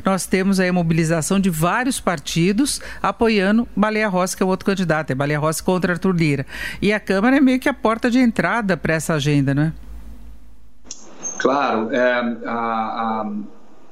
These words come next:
Speaker 2: pra que a sustentabilidade fiscal seja,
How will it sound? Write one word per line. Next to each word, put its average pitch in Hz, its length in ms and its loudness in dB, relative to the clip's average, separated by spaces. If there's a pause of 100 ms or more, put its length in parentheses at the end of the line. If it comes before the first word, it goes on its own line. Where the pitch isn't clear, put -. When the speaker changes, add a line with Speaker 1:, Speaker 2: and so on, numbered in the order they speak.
(640)
Speaker 2:
pra 147 120 -2
que - 120 -4
a 147 60 -2
sustentabilidade 156 760 -4
fiscal 123 460 -2
seja, 110 380 -2